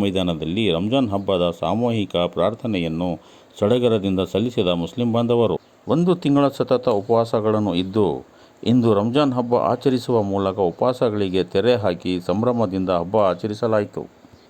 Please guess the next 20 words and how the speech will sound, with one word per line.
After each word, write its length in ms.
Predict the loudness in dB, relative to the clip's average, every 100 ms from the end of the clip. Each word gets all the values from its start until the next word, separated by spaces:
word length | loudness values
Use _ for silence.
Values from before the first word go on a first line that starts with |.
| -8 -6 0
ಈ 40 | 0 2
ಸಂದರ್ಭದಲ್ಲಿ 640 | 2 2 2 2 2 2 0 0
ಧರ್ಮಗುರುಗಳಾದ 840 | 2 2 2 2 4 2 2 0 0 -2 -6 -10
ಅಬ್ದುಲ್ 360 | -8 0 0 0
ಹಸೀಬ್ 360 | -4 -2 -2 0 0
ಅವರು 240 | 0 0 -2
ಉಪವಾಸ 340 | -2 -2 0 -2 -2 -2
ತಿಂಗಳ 240 | 0 0 0 0
ಮಹತ್ವ 380 | -2 -2 -2 -2
ತಿಳಿಸುತ್ತಾ, 460 | -2 -4 -4 -4 -4 -4 -12 -20 -20 -18 -6 -4
ಉಪವಾಸ 320 | 2 0 0 -2 -2
ಆಚರಿಸುವ 480 | 0 2 0 0 0 0
ಮುಖ್ಯ 220 | -2 -2 -2
ಉದ್ದೇಶ 300 | 0 -2 0 0 0
ನಮ್ಮ 200 | 0 0 0 2
ಮನಸ್ಥಿತಿ 500 | 0 0 -4 -2 -2
ಬದಲಾವಣೆ 560 | 0 0 2 2 0 0 0
ಮಾಡುವುದು 460 | 0 0 -2 -2 -4 -2
ಮತ್ತು 260 | -4 -2 -2 -2 -6 -20 -20 _ -2
ನಮ್ಮಲ್ಲಿ 340 | 2 2 2